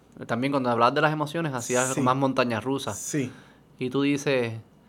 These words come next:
Speaker 1: si te montas en la montaña rusa pa' aquí, te montas pa' acá, pa' abajo, pa' arriba. Si lo que buscas es más esto, pues es más
Speaker 2: Es siempre recordarte de esa línea a pesar de todo lo que está ocurriendo,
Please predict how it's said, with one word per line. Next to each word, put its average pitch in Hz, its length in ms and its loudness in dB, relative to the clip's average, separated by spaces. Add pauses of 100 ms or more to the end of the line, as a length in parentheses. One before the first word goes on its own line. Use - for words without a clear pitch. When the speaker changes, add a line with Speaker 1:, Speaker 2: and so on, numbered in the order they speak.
(140)
Speaker 1:
si - 160 -8
te 127 80 2
montas 180 320 4
en 208 80 4
la 196 80 6
montaña 170 460 0
rusa 170 360 -2
pa' 147 100 4
aquí, 202 380 -4 (300)
te 123 140 -4
montas 123 320 0
pa' 127 160 0
acá, 139 320 2
pa' 143 100 6
abajo, 165 420 6
pa' 143 120 2
arriba. 135 400 0
Si 131 140 -4
lo 127 140 2
que 127 80 0
buscas 143 420 0
es 165 80 -6
más 165 260 -2
esto, 151 420 -8 (880)
pues 107 240 -8
es 113 80 -8
más 107 380 -2 (800)
Speaker 2:
Es 165 180 2
siempre 214 440 2
recordarte 175 680 2
de 151 100 0
esa 175 200 -2
línea 196 500 -4
a 151 140 2
pesar 160 320 0
de 175 100 0
todo 156 260 4
lo 165 120 2
que 165 80 -2
está 156 180 -2
ocurriendo, 131 560 -6